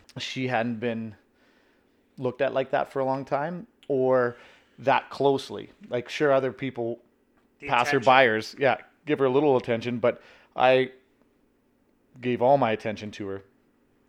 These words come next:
Speaker 2: And it was
Speaker 1: And she
Speaker 2: le-,
Speaker 1: loved it.
Speaker 2: and it was legit attention. It wasn't bullshit. It
Speaker 1: Right,
Speaker 2: was
Speaker 1: exactly.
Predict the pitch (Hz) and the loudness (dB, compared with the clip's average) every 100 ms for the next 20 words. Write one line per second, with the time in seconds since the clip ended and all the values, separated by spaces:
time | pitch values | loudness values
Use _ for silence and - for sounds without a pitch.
0 | _ 143 139 127 123 135 127 123 131 120 | _ -14 -10 -10 -8 -6 -4 2 2 2
1 | 98 - 151 156 147 131 139 147 147 131 | -2 -10 -8 -6 -8 -10 -10 -4 -4 -4
2 | 120 120 110 - 120 131 151 135 127 123 | -14 -16 -16 -18 -18 -14 -8 -8 -8 -20
3 | 104 135 131 - 113 104 - 131 120 - | -16 -14 -12 -14 -20 -20 -4 2 2 0
4 | - - 123 117 117 110 107 104 | -16 -8 -6 -2 2 2 0 -6